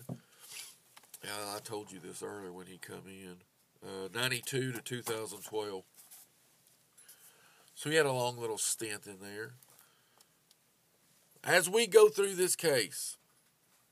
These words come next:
we will see different connections between the eight women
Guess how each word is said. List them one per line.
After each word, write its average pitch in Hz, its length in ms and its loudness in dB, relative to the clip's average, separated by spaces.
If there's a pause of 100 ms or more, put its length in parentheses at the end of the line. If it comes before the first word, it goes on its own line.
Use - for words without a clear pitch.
(720)
we 117 240 0
will 156 200 0
see 139 560 0 (2750)
different 151 360 -2
connections 135 840 -4 (2250)
between 135 640 -4 (520)
the 120 240 -2
eight 156 360 -2 (720)
women 175 500 -2